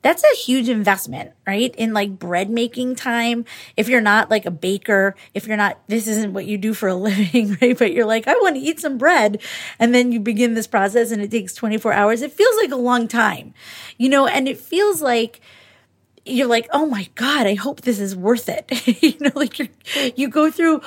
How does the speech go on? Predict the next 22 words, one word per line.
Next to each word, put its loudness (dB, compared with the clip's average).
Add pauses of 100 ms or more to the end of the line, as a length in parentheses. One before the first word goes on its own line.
(140)
all 4
of 0
these -2
emotional 2
cycles 0
where 4
you 2
have 2
to 0
wait. 0
There's -4 (160)
hours 4 (300)
where 4
you 4
have -2
to 4
let 4
it 0
rise. 4
You -2
have -2
to -2